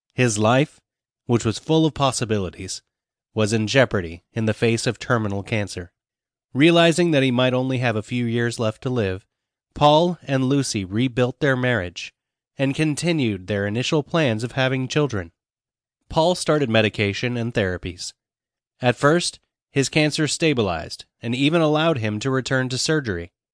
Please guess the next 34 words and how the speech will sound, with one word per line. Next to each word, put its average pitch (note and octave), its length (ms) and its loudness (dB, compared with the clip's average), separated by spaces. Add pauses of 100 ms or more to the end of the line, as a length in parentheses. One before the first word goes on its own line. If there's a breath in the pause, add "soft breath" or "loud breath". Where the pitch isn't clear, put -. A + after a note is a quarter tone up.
(640)
Around D#3 400 4
the F3 80 2
time D3 300 0
of C3+ 100 -4
his B2+ 180 -2
graduation, G#2 800 -2 (460)
Paul D#3 320 4
learned C3+ 340 0
that A2+ 200 0
a G2 60 0
new A2+ 220 -2
tumor A2 420 -4
was F#2+ 200 -6
growing A2 340 -2
in G#2+ 100 -4
his G#2+ 140 -4
lungs. G#2 480 -4 (760)
He D3 160 2
quit E3 320 2
neurosurgery C3+ 880 0
for - 100 -6
the G2+ 120 -2
last A2 360 -2
time G2+ 360 -4 (280)
and A#2+ 180 -2
started C#3+ 360 0
chemotherapy B2 720 -2
sessions. F#2 580 -8 (400)
On C3+ 200 2
the C#3+ 80 4
day D3 340 2
of D3+ 80 -2
his C#3 180 -2
graduation, C3+ 760 -2